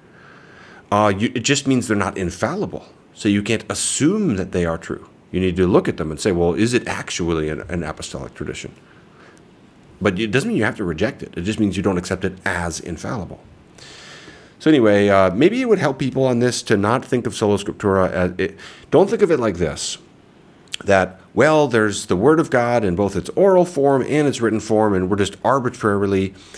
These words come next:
rejecting the oral form because we prefer the written form for some reason. That's not the intent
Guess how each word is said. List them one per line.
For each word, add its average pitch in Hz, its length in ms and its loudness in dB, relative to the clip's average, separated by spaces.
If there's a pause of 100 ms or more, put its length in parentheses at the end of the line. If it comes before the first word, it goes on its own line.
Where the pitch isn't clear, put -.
(120)
rejecting 98 480 -2
the 90 100 -2
oral 101 300 2
form 90 320 -2
because 87 280 -4
we 92 100 0
prefer 90 380 -6
the 90 100 0
written 87 280 -6
form 80 280 -2
for 80 120 -10
some 80 200 -4
reason. 78 300 -8 (720)
That's - 160 -10
not 110 380 -2 (160)
the 87 380 -2 (1120)
intent 98 640 -4